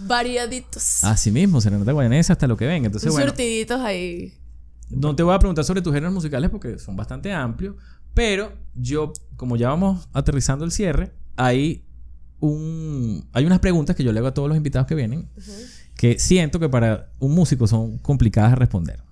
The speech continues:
Speaker 1: Ay, no nos digas que sí, no me digas que sí. ¿Cuál es tu canción favorita?
Speaker 2: Exactamente, vamos para allá.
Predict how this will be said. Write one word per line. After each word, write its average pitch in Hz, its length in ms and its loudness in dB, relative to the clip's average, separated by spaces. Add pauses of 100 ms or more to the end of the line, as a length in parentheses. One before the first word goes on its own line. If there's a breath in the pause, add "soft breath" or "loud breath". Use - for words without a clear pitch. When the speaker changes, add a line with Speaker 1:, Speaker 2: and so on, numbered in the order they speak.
Speaker 1:
Ay, - 260 -8
no 196 120 -10
nos 202 120 -8
digas 226 260 -6
que 240 120 -4
sí, 175 300 -8
no 190 100 -8
me 196 80 -8
digas 220 140 -6
que 247 80 -6
sí. 233 100 -8
¿Cuál 220 160 -4
es 208 60 -2
tu 262 100 -6
canción 208 260 -6
favorita? 202 380 -2
Speaker 2:
Exactamente, 107 1040 -2
vamos 110 220 -2
para 104 120 0
allá. - 220 -6